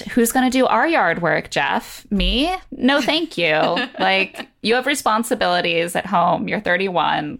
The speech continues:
Speaker 1: Like, you know, I have my limits. Um, no, I love that. I, I love the closeness to the family, but that sounds like a full day. I'm
Speaker 2: That's
Speaker 1: just
Speaker 2: a lot.
Speaker 1: saying, that
Speaker 2: That's a lot.
Speaker 1: sounds
Speaker 2: He
Speaker 1: like
Speaker 2: could just, like, he
Speaker 1: fifty percent
Speaker 2: could
Speaker 1: of
Speaker 2: be
Speaker 1: your
Speaker 2: like, "Look,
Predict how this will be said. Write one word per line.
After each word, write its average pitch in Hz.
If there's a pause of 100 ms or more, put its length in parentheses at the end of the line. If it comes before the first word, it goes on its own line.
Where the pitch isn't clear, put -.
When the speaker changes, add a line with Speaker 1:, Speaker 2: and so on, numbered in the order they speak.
(120)
Speaker 1:
Like, 160
you 226
know, 202 (960)
I 214
have 208
my 170
limits. - (520)
Um, 170 (180)
no, 156
I -
love 185
that. 226
I, 175
I 170
love 165
the -
closeness 165
to 170
the 165
family, 143
but - (800)
that 233
sounds 392
like 330
a 220
full 165
day. -
I'm -
Speaker 2:
That's 339
Speaker 1:
just 440
Speaker 2:
a 339
lot. 208
Speaker 1:
saying, 156
that -
Speaker 2:
That's 214
a -
lot. 240
Speaker 1:
sounds -
Speaker 2:
He 453
Speaker 1:
like 381
Speaker 2:
could 311
just, -
like, 233
he 214
Speaker 1:
fifty -
percent 220
Speaker 2:
could 196
Speaker 1:
of 185
Speaker 2:
be 190
Speaker 1:
your 185
Speaker 2:
like, 180
"Look, -